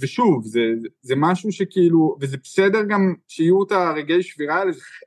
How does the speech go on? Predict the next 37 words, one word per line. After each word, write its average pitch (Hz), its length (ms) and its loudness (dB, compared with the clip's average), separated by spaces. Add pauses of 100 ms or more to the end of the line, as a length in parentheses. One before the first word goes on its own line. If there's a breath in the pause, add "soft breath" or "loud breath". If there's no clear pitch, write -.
(160)
מה 156 140 -4
זה 185 40 -8
בסדר? 143 260 -8
זה 107 140 -16
חלק 147 220 -6
מהתהליך 139 400 -6
בעיניי, 135 320 -8
אבל 110 140 -6 (720)
א-, - 200 -6
אני 139 80 0
חושב 165 200 -4
שבגלל 156 480 2
זה 160 180 0
זה 180 80 -2
קצת 190 280 -2
כמו 190 220 0
איזה, 175 580 0 (500)
כאילו, 196 180 -2
אתה 165 100 -6
הולך 165 280 -6
לכיוון 185 360 -6
איזה 165 200 -8
הר, 208 420 -2 (680)
ואז 147 280 0
הוא 202 80 0
נראה 180 220 0
לך 190 120 -4
קרוב, 180 440 -2
אבל 165 200 -8
אתה 151 140 -10
מגלה 160 280 -2
שהוא 185 140 -2
בעצם 170 380 -2
כאילו 165 340 -6 (580)
שנתיים 175 520 -4
הליכה, 190 320 -2
אבל, 175 160 -4